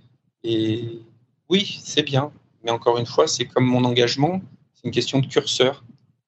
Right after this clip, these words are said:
Et, et pas oublier, euh, le féminin qu'on a en nous aussi,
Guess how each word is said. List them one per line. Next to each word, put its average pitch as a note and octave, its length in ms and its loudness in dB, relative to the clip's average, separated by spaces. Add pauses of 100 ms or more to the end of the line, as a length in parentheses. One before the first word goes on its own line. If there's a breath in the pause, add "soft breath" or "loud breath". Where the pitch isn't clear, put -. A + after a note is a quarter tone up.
(300)
Et, G#2+ 320 2
et A2+ 40 4
pas C3+ 140 2
oublier, C3+ 720 4
euh, A#2+ 400 2
le A2+ 220 0
féminin B2 500 2
qu'on C3 220 0
a - 20 4
en B2 160 2
nous D3 240 0 (540)
aussi, F#3 400 -6